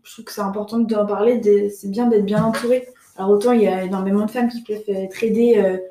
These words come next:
euh, pour mettre en place l'allaitement. Et, euh, c'est chouette parce que ça finit par marcher, euh, ou pas, hein, mais, euh, le fait de pouvoir en parler et de bien se faire entourer, sans être jugée,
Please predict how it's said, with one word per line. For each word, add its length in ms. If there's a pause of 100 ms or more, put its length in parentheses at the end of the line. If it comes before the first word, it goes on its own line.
(540)
euh, 200 (140)
pour 200
mettre 240
en 20
place 220
l'allaitement. 460 (340)
Et, 280
euh, 200
c'est 100
chouette 200
parce 120
que 80
ça 140
finit 260
par 240 (120)
marcher, 560
euh, 40 (240)
ou 100
pas, 240
hein, 240
mais, 180
euh, 40 (500)
le 60
fait 100
de 120
pouvoir 260
en 60
parler 380
et 100
de 80
bien 180
se 140 (200)
faire 140
entourer, 560 (580)
sans 300
être 160
jugée, 680